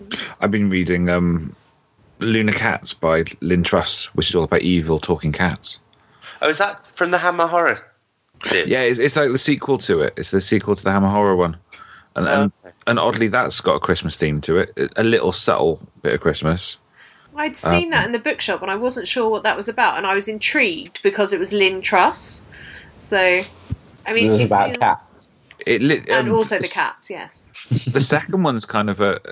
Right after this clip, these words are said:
Speaker 1: it's, it is, it is a cheesy Hammer Horror story, um, where, uh, it, in essence, a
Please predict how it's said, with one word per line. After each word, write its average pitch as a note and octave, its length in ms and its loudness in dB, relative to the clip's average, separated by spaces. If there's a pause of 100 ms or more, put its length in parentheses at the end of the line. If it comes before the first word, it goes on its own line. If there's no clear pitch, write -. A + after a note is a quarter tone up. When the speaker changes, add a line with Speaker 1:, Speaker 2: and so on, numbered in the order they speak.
(100)
Speaker 1:
it's, - 160 -8
it - 80 -6
is, C3+ 520 0
it A2+ 120 0
is B2+ 200 2
a B2 60 -6
cheesy G#2 360 0
Hammer G2 260 2
Horror F2 220 2
story, D2 460 0 (680)
um, E2 440 0 (100)
where, E2+ 460 2 (800)
uh, C#2+ 200 0 (100)
it, E2+ 200 0 (100)
in G2+ 180 0
essence, F#2 640 -2 (240)
a F#2+ 200 2